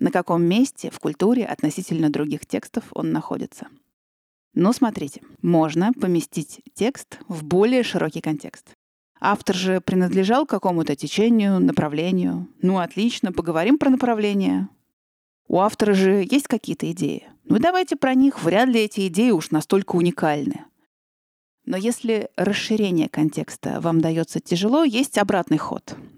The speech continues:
Он такой немного школярский. Метод блохи из анекдота про студента.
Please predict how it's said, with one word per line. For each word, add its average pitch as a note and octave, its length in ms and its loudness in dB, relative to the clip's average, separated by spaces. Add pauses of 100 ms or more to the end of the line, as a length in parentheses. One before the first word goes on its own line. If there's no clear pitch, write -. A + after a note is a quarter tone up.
Он G#3+ 140 4
такой G3 240 2
немного F3 560 0 (160)
школярский. - 760 -10 (560)
Метод G#3 580 0
блохи F#3 580 2
из E3+ 220 -2
анекдота E3+ 440 2
про E3 140 -4
студента. D#3 560 -4